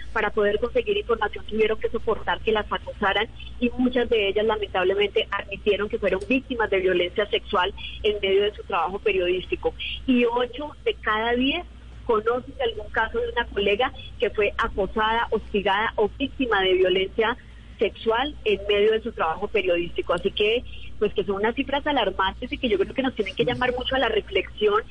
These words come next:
de, de qué nos hemos callado. Más que qué vamos a hacer ahora es qué nos hemos callado, porque creo que, que esto ocurría mucho, eh, en tiempos en los que no podíamos hablar, en los que silenciarse era la única salida.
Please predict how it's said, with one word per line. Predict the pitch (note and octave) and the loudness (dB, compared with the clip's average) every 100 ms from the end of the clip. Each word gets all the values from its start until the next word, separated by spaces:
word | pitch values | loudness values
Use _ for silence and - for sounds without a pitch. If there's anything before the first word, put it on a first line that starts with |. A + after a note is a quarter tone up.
| - - - | -14 -14 -2
de, | A3 G3+ - | 2 2 2
de | G#3+ G3+ - | -2 -2 -2
qué | B3+ | -2
nos | C4 D4 | -2 -10
hemos | - C#4+ - | -12 -12 -10
callado. | G#3+ F#3+ A3+ F#3+ D3+ - - | -8 -2 0 0 -2 -4 -2
Más | A#3 A#3+ | 0 0
que | - D4 D4+ - - | 0 -2 -2 -12 -2
qué | C#4+ | 0
vamos | C4+ C#4 | 0 0
a | C#4+ | 0
hacer | A3+ G3+ | 2 2
ahora | A3 B3 B3+ | 2 2 0
es | - | -2
qué | C4+ | -2
nos | B3+ C4 | -2 0
hemos | C4+ B3+ B3+ | 0 -2 -6
callado, | - F#3+ G3+ F3 E3+ | -4 0 2 2 0
porque | G3 G#3 | 0 -2
creo | - G#3 G#3 | 2 0 2
que, | B3+ C#4+ - - | -2 -2 -10 -4
que | B3+ | -2
esto | A3 - | 0 -4
ocurría | - A3+ G#3 G#3+ A3+ B3 | -2 0 2 -2 -2 -2
mucho, | C4 B3 - - - - - | 0 2 2 0 -4 -18 -2
eh, | A3+ G#3 G3+ | 0 2 0
en | G3+ - | -4 -2
tiempos | A3+ G#3 A#3+ C4 | -2 0 -4 -4
en | B3 | -8
los | - | -2
que | G#4 G3+ | -2 2
no | - | 2
podíamos | A3 A3 G#3+ A#3 | 4 2 2 -4
hablar, | G3+ F#3+ G3+ G3+ | -2 0 0 0
en | G#3 | 0
los | F#3+ - | -2 -2
que | G#3 F#3 F#3+ - - | 2 2 0 -6 -2
silenciarse | B3 A3+ G#3+ G#3 A#3 G#3+ A3 | 2 4 2 2 0 0 0
era | B3 | 2
la | B3 A3+ | 2 2
única | F#3+ G#3 - - | 0 -2 -2 0
salida. | F#3+ G#3 B3+ | 2 4 4